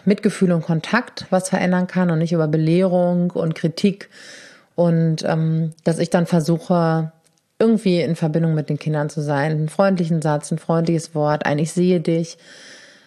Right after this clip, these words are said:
So ein Zeichen zu setzen, dass es halt auch irgendwie anders geht. Und dann gibt es ja auch noch die Ebene, dass vielleicht ich kritisiert werde, ja, und, ähm, im Umgang mit meinen Kindern, meine Kinder. Und auch da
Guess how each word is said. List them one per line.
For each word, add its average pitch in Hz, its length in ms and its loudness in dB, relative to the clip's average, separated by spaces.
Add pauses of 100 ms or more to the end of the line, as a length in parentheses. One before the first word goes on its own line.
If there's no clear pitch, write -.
So 180 120 2
ein 170 60 2
Zeichen 180 300 2
zu 165 100 -4
setzen, 165 320 -2
dass 156 200 0
es 165 180 -4
halt 151 200 2
auch 151 160 0
irgendwie 160 640 2 (540)
anders 165 440 2
geht. 139 300 0 (480)
Und 170 500 2 (420)
dann 180 180 4
gibt 220 160 0
es 196 100 -4
ja 185 140 4
auch 175 40 0
noch 175 120 0
die - 160 -4
Ebene, 170 260 2
dass 160 400 -4 (420)
vielleicht 160 720 0 (340)
ich 202 180 0
kritisiert 226 680 0
werde, 220 580 0 (720)
ja, 160 280 2
und, 156 340 -2
ähm, 156 480 -2
im 175 140 0
Umgang 180 300 0
mit 180 140 -2
meinen 180 260 0
Kindern, 165 300 0
meine 151 180 -2
Kinder. 196 480 -2 (1120)
Und 180 220 2
auch 160 120 0
da 196 580 2